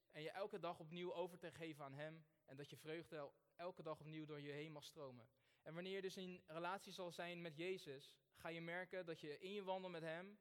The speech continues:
dat je vreugdevol gaat zijn. Dat er een bepaalde vrede in je hart komt en dat je vanuit die vrede gaat bewegen. Dat je niet meer hard hoeft te vechten en hard hoeft te boksen, maar dat je gewoon in hem mag rusten en dat hij vanuit die positie jou,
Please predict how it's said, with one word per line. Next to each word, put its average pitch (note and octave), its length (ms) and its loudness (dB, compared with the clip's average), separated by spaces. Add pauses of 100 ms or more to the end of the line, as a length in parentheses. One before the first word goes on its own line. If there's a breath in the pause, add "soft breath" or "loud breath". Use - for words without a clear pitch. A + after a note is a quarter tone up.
(100)
dat D#3+ 120 -8
je D3+ 80 -6
vreugdevol E3 460 -2
gaat D3+ 140 -8
zijn. C3 240 -6
Dat C3 140 -4
er D3+ 80 -4
een C#3 80 -6
bepaalde C#3+ 500 2 (300 loud breath)
vrede E3+ 400 2
in F3 80 -2
je D#3+ 80 0
hart D3 240 0
komt F#3 360 -12 (320 soft breath)
en C3 120 -6
dat C#3+ 160 -2
je C#3+ 280 -2 (300 loud breath)
vanuit D#3+ 300 0
die E3+ 120 -10
vrede D3+ 260 0
gaat C#3+ 200 -4
bewegen. C#3 420 -2
Dat B2 160 -6
je D3 60 -4
niet F3 160 -4
meer E3+ 320 0 (280 loud breath)
hard D#3+ 220 0
hoeft F3+ 160 -6
te D#3+ 80 -12
vechten E3 380 -2
en D3+ 80 -6
hard D#3 220 -2
hoeft F3+ 140 -10
te E3+ 80 -6
boksen, D#3 520 -4 (280 soft breath)
maar C#3+ 120 -2
dat D3 140 -2
je C#3+ 280 0 (240 loud breath)
gewoon D#3+ 260 -6
in F3+ 140 0
hem F3 180 0
mag D3+ 160 0
rusten D#3 300 -2
en B2+ 60 -4
dat C3 180 -2
hij D3 240 0
vanuit C#3 440 -6 (360 soft breath)
die D#3 160 -6
positie D3+ 460 -8
jou, C#3 300 0